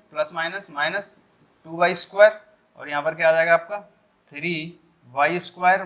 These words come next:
माइनस सेवन एक्स वाई माइनस थ्री एक्स क्यूब प्लस फ़ोर एक्स स्क्वायर। All right,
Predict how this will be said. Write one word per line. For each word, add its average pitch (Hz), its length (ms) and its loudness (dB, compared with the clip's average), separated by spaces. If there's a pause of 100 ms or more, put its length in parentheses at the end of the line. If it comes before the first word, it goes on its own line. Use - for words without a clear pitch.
माइनस 151 460 -2 (400)
सेवन 175 360 4
एक्स 143 260 -4
वाई 131 260 -10 (500)
माइनस 143 560 -8
थ्री 180 240 -10
एक्स - 240 -10
क्यूब 131 260 -20 (160)
प्लस 143 320 -2 (420)
फ़ोर 151 460 -6
एक्स - 360 -12 (140)
स्क्वायर। - 440 -14 (920)
All 147 80 4
right, 190 260 4